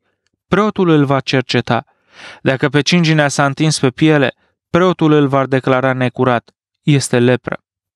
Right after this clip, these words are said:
Aceasta este fața întunecată a imaginii.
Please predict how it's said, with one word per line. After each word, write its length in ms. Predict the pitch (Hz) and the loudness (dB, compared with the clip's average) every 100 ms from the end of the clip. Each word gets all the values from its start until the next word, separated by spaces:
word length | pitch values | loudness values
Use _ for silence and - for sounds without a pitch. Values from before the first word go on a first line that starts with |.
| _ _ _ _ _ _ - - - - - - _ _ _ _ _ | _ _ _ _ _ _ -20 -20 -20 -20 -20 -20 _ _ _ _ _
Aceasta 420 | 156 214 226 214 | -4 -2 0 0
este 260 | 180 - 170 | 0 0 -2
fața 300 | - 175 160 | -2 -2 -2
întunecată 580 | 139 135 127 135 127 | 0 0 0 -2 -2
a 40 | 107 | -2
imaginii. 600 | 107 107 107 113 - _ | -2 -2 -4 -8 -12 _